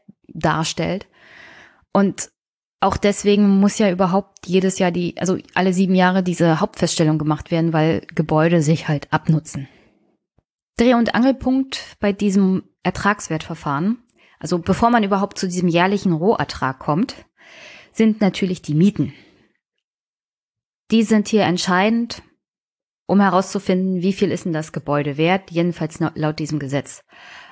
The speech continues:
Angesetzt werden soll, laut der Bundesregierung, dem Bundesfinanzamt,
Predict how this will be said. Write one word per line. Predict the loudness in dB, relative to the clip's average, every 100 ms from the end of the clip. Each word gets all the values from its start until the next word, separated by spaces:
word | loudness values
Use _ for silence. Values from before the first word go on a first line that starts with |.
| -6
Angesetzt | 0 2 2 0 -2 0
werden | 0 0 -4 -8
soll, | -10 0 2 2 2 -2 _ _ _ _ -2
laut | 2 2 0 -4 -4
der |
Bundesregierung, | 0 2 2 0 -4 -2 -2 -2 -4 -6 -4
dem | -2
Bundesfinanzamt, | 0 -2 -2 0 2 2 -2 -2 -6